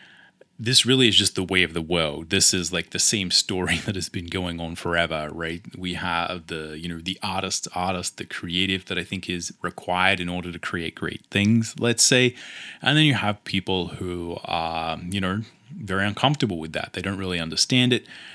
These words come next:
And it's hard to make all these things work. It's just hard to make all these things work at the same time.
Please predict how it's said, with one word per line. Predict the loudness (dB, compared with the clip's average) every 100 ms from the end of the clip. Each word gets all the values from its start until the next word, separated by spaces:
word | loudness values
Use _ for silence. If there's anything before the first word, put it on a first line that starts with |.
| -8
And | 2 4 4 4
it's | 0 0 0
hard | 2 2 2
to | 2
make | 2 4
all | 2
these | 0 -2
things | -6 -6
work. | -8 -8 -4
It's | -6 -2
just | 2 2 2 -2
hard | -2 0 0 -2 -8
to | -8
make | -2 -2 -2 -4 -4
all | -4 -4
these | -6 -6 -6
things | -6 -6 -8
work | -10 -6 -6 -8
at | -8
the | -6
same | -6 -6
time. | -6 -4 -6